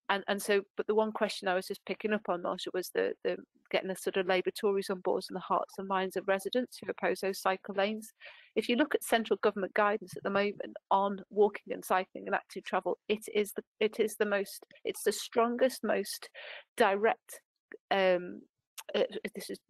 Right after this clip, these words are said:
sorry, Marsha, this is just sort of, uh, English from D F T from Westminster at the moment. Uh, it is the strongest, most, um, um, to the point guidance I've seen.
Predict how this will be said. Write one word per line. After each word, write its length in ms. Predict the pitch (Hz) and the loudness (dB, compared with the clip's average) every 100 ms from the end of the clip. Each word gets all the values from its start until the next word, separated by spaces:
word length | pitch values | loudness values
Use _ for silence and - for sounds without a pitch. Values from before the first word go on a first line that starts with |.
| - | -6
sorry, 240 | 196 175 | -2 0
Marsha, 200 | 185 185 | 0 -2
this 140 | 196 | -6
is 60 | - | -6
just 180 | - 190 | -4 -2
sort 140 | 196 | -2
of, 80 | 196 - | -2 -4
uh, 120 | 196 - - | -6 -6 -4
English 280 | - 185 185 | -4 -4 -6
from 220 | - - 190 | -8 -10 -4
D 100 | 202 | 0
F 100 | 180 | 0
T 180 | - 190 | 0 -4
from 140 | 190 | -2
Westminster 540 | 185 196 - - - - | -2 0 -2 -6 -6 -4
at 60 | |
the 60 | 190 | 0
moment. 300 | 180 175 175 - - - - | 0 -2 -8 -10 -14 -12 0
Uh, 100 | 202 - | 0 2
it 120 | - | 2
is 200 | 214 - | 0 -2
the 80 | 208 | -8
strongest, 720 | - - 214 220 226 220 - | -6 2 4 4 2 0 -2
most, 500 | 208 185 190 - - - | 0 0 0 -8 -10 0
um, 400 | 175 180 - - - - | 2 2 -4 -12 -14 0
um, 420 | 196 175 185 - - _ - - _ _ | 2 2 0 -12 -18 _ -18 -18 _ _
to 140 | - 202 | -6 -4
the 80 | |
point 300 | - 233 220 | -2 -2 -4
guidance 380 | - 175 170 180 185 | 0 -2 -2 -6 -6
I've 120 | 190 | -6
seen. 440 | - 214 185 - | -2 0 0 -6